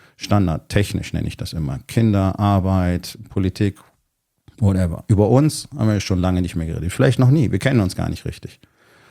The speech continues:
Ja, wenn wir in den Bereich der, der Körperlichkeit kommen,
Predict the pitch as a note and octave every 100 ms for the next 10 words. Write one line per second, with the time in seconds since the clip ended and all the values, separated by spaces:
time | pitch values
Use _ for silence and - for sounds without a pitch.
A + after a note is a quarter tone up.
0 | _ _ _ C#3+ C3+ A2 G#2 G2 F#2+ F2+
1 | F2+ G2 - F#2+ F2 D#2+ - E2+ D#2+ -
2 | B2 B2+ A2+ - G2+ G2 - G2+ G2 F#2+
3 | F#2